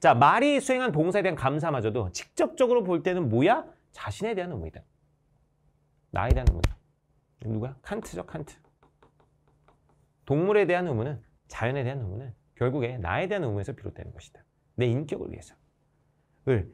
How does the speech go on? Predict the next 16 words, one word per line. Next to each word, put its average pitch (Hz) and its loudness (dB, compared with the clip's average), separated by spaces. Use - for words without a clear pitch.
인간만이 240 2
아니라 226 4
일부 226 4
동물도 220 2
삶의 208 0
주체이다. - -8
아, - -8
이거 240 0
보자마자? 240 2
삶의 277 -4
주체 - -14
보자마자 214 0
떠올리셔야죠. 117 -2
누굽니까? 156 0
레건이죠, 120 -2
레건. 87 -8